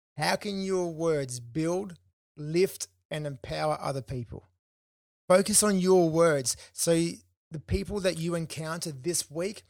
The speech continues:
they leave feeling more positive because of your time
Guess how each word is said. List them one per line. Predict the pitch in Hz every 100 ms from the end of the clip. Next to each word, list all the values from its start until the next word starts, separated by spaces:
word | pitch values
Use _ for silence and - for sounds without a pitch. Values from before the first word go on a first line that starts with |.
| _ _ _
they | 139 175 190 196
leave | 196 196 165 131
feeling | - 170 175 170
more | 160 156
positive | - - 185 185 175 127 127
because | 127 135 - 151 143
of | 135
your | 131 139
time | 131 - 165 151 117 123 165